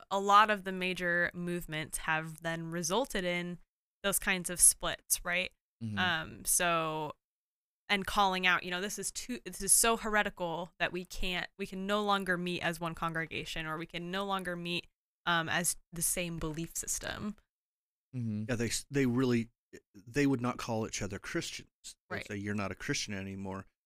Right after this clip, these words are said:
Speaker 1: Yeah.
Speaker 3: uh, because you would miss these major markers of doctrine.
Speaker 1: Right.
Speaker 3: And, um, that's where you, you kinda had these really hard lines of demarcation between us and them. Um,
Speaker 1: Yeah.
Speaker 3: and, and they,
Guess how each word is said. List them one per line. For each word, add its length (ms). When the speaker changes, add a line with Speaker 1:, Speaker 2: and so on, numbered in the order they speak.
Speaker 1:
Yeah. 140
Speaker 3:
uh, 80
because 340
you 140
would 260
miss 340
these 260
major 500
markers 640
of 220
doctrine. 560
Speaker 1:
Right. 180
Speaker 3:
And, 420
um, 380
that's 200
where 160
you, 260
you 180
kinda 320
had 200
these 220
really 460
hard 600
lines 640
of 160
demarcation 800
between 480
us 200
and 180
them. 360
Um, 220
Speaker 1:
Yeah. 340
Speaker 3:
and, 120
and 120
they, 160